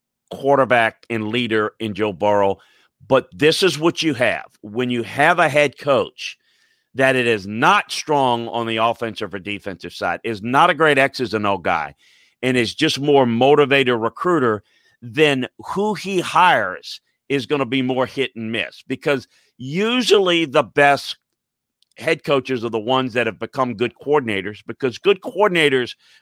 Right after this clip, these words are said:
coach half the side of the ball, and there's no better evaluator of offensive coordinators than defensive coordinators. No better evaluator of defensive coordinators than offensive coordinators, 'cause that's who they study all the time.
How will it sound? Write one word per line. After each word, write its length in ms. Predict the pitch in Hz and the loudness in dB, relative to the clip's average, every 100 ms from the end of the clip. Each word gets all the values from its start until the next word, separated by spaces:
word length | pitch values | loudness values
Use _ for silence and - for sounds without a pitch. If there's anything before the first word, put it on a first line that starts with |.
| - | -4
coach 240 | 139 127 | -2 0
half 260 | 135 151 156 | 2 2 2
the 100 | 143 | 0
side 220 | 143 131 | 2 2
of 60 | 107 | 0
the 60 | |
ball, 380 | 95 110 110 104 - - | 2 4 4 2 -8 -6
and 140 | 139 | -2
there's 200 | 131 110 | -2 -2
no 180 | 135 180 | 0 0
better 280 | 151 170 156 | 2 2 2
evaluator 760 | 131 131 139 135 123 123 113 107 | 2 2 2 2 0 -2 -2 -2
of 100 | 101 | 0
offensive 540 | 131 127 120 107 95 | -2 -2 -8 -10 -10
coordinators 580 | 107 104 101 101 92 82 | -6 -6 -4 -6 -8 -12
than 140 | 95 | -12
defensive 460 | 95 101 101 87 - | -10 -10 -12 -14 -12
coordinators. 520 | 85 71 73 - _ _ _ _ | -12 -12 -16 -20 _ _ _ _
No 120 | 110 127 | -2 2
better 360 | 139 131 120 113 | 4 4 2 0
evaluator 540 | 117 110 113 113 107 98 | -2 0 2 2 -2 -4
of 100 | 85 | -4
defensive 460 | 120 117 107 - - | -6 -4 -8 -10 -10
coordinators 380 | 98 92 90 | -8 -8 -10
than 140 | 85 92 | -8 -6
offensive 400 | 95 90 82 - | -6 -6 -16 -10
coordinators, 340 | 87 80 76 | -8 -8 -10
'cause 180 | - 101 | -8 -4
that's 260 | 131 151 - | 0 0 -2
who 80 | 123 | -2
they 140 | 113 | -2
study 360 | - 113 104 92 | 0 0 0 0
all 100 | 82 | -4
the 80 | |
time. 240 | - 73 | -8 -14